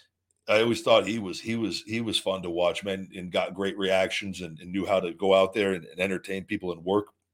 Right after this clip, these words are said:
and, and play his gimmick. All those guys, man, uh, that, the whole group, there was, I, I, I fucking loved Alex Wright and, and, and, and him and Disco did the dancing stuff. It was,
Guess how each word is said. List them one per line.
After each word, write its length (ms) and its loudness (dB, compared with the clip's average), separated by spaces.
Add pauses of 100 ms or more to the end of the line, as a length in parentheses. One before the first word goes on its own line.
(720)
and, 180 -6
and 140 -8
play 240 0
his 140 -6
gimmick. 400 -6 (400)
All 200 8
those 220 -2
guys, 480 -2 (100)
man, 300 -6
uh, 80 0
that, 300 2
the 140 0
whole 180 2
group, 260 2
there 140 -2
was, 240 -6 (560)
I, 280 4
I, 200 6
I 100 10
fucking 300 0
loved 300 4
Alex 420 8
Wright 240 10 (160)
and, 260 0
and, 180 0
and, 260 -2
and 200 -2
him 160 4
and 80 2
Disco 320 2
did 140 0
the 80 -2
dancing 480 2
stuff. 180 0
It 100 -2
was, 160 -2